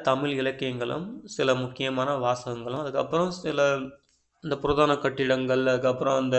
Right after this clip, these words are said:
திட்டங்கள், அப்புறம் பாதுகாப்பு மையங்கள், அதை பத்தின ஒரு முக்கியமான குறிப்புகள். சரியா, இது ஏற்கனவே நான் உங்ககிட்ட இந்த பார்ட் டூலேயோ இல்லை பார்ட் ஒன்லேயோ சொல்லியிருக்கலாம். But இருந்தாலும் இதுலேயே உங்ககிட்ட தனியா ஷேர் பண்ணிக்கணும்னு நான் வந்து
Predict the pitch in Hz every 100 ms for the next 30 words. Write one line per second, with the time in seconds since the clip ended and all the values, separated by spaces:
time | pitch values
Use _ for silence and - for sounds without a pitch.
0 | 123 135 131 147 139 127 127 131 - -
1 | - _ - - 226 139 131 143 139 151
2 | 143 139 135 131 127 131 127 127 123 127
3 | 131 127 131 143 185 135 131 131 - 139
4 | 139 135 139 127 127 127 117 - 131 120
5 | 123 127 131 156 160 185 196 170 160 151
6 | 147 147 165 180 - - - - _ 147
7 | 139 - 147 160 160 - 165 160 156 156
8 | 156 151 143 147 151 151 143 143 - 151
9 | 147 147 143 143 175 185 151 147 143 147
10 | 160 160 190 165 156 165 170 170 160 147
11 | 143 151 156 - 147 151 156 - 147 147
12 | 143 139 135 139 139 127 123 123 123 127